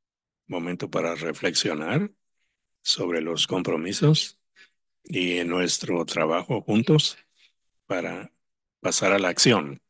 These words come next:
Y tenemos ponentes que nos van a, a dar esa conversación hoy. Es muy importante que todos nosotros aquí sepamos que podemos participar. Nos aseguraremos de seguir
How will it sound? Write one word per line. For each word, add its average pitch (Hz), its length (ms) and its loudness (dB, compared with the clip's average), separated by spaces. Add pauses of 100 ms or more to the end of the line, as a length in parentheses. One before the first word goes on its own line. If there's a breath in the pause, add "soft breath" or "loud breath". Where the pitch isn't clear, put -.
(560)
Y 92 400 -10
tenemos 90 440 -2
ponentes 92 600 0
que 101 160 -2
nos 87 220 -4
van 92 220 -4
a, 92 320 -6
a 87 380 -6
dar 92 340 -6
esa 98 260 0
conversación 98 640 0
hoy. 143 320 2 (440 soft breath)
Es 95 200 -4
muy 87 180 -6
importante 92 840 -2
que 90 600 -4 (540 loud breath)
todos 95 220 4
nosotros 92 520 2
aquí 98 300 0
sepamos 95 640 0
que 101 160 -4
podemos 87 440 -4
participar. 101 1120 -2
Nos 92 340 -4
aseguraremos 92 1000 -2 (340 loud breath)
de 90 640 -6
seguir 98 680 0